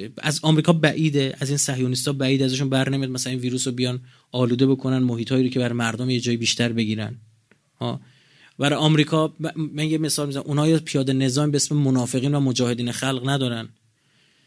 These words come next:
که هفده هزار تا، هفده، هجده هزار تا از مردم رو به خاک و خون نکشیدن، تو تحریم‌ها همراهی نکردن، عملاً نانه-، نامه ننوشتن و درخواست نکردن از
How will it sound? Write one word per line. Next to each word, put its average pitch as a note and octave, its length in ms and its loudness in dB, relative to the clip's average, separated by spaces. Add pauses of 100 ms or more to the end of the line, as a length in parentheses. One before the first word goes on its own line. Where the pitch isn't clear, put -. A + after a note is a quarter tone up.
(360)
که C#3+ 120 0
هفده C#3+ 320 4
هزار C#3+ 400 2
تا، C#3 160 -4
هفده، B2+ 340 -2
هجده B2+ 340 2
هزار C#3 320 2
تا D3 100 0
از C3 100 0
مردم B2 360 4
رو C3+ 60 4
به C3 100 2
خاک B2+ 300 0
و B2 40 -2
خون B2+ 260 2
نکشیدن، B2+ 580 -4 (320)
تو - 120 -8
تحریم‌ها C3 580 2
همراهی B2 480 0
نکردن، A#2+ 600 -2 (540)
عملاً D#3 420 8
نانه-، D#3+ 540 4
نامه C#3 240 2
ننوشتن D#3 580 2
و C3 80 -2
درخواست C3+ 460 -2
نکردن D3 460 -2
از C3+ 240 -4